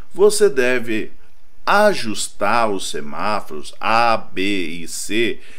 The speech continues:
de modo que eles mudem para a cor verde quando o veículo estiver a cem metros de cruzá-los, para que não tenha que reduzir a velocidade em nenhum momento.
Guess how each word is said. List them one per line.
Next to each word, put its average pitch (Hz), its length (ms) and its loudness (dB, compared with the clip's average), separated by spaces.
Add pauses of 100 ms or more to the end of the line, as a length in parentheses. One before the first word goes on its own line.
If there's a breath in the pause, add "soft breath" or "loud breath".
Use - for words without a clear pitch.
(140 loud breath)
de 160 120 -4
modo 127 480 0
que - 200 -4
eles 107 480 -2
mudem 120 720 -2 (340 soft breath)
para 127 360 6
a - 20 0
cor 98 340 -2
verde 117 720 0 (300 soft breath)
quando 185 420 2
o 170 80 2
veículo 123 520 -2
estiver 117 480 2
a 123 120 4
cem 165 440 -2
metros 117 840 0 (440)
de 120 240 2
cruzá-los, 113 1120 0 (560 soft breath)
para 107 260 2
que 110 160 -2
não 139 240 -2
tenha 123 640 -2
que 123 220 -4
reduzir 110 560 -2
a 104 40 2
velocidade 107 800 0
em 123 140 -4
nenhum 104 400 -2
momento. 113 440 -2